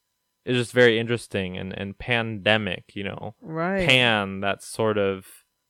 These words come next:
Speaker 1: the, the, the demon chaos spirit.
Speaker 2: Pandemic. Yeah,
Speaker 1: Pandemic.
Speaker 2: right?
Speaker 1: Panic.
Speaker 2: Yeah.
Speaker 1: And the word comes from when Pan was, uh, there was this huge battle, the Titans versus the gods.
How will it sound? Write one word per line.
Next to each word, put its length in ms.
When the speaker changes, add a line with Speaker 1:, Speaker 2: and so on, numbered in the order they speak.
Speaker 1:
the, 120
the, 240
the 180
demon 720
chaos 400
spirit. 640
Speaker 2:
Pandemic. 1160
Yeah, 520
Speaker 1:
Pandemic. 320
Speaker 2:
right? 340
Speaker 1:
Panic. 1300
Speaker 2:
Yeah. 520
Speaker 1:
And 160
the 60
word 340
comes 340
from 480
when 280
Pan 580
was, 680
uh, 360
there 140
was 200
this 160
huge 340
battle, 480
the 120
Titans 640
versus 380
the 80
gods. 600